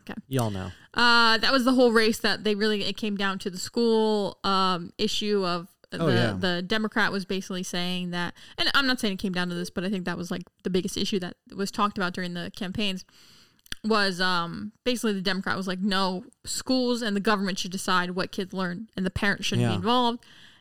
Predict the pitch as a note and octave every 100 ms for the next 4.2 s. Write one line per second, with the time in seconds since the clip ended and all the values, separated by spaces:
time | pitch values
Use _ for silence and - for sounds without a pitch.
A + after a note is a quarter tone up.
0 | _ G3+ G3 G3+ F#3 F#3+ F3 E3+ F#3+ A3
1 | C#4 - A#3+ B3+ B3 G3 F#3+ - - -
2 | - - - D4+ C#4+ E4 D#4 - C3+ F3
3 | D3 C#3+ F3+ G3 G#3+ G3+ G#3 A3 A3 A3
4 | G3+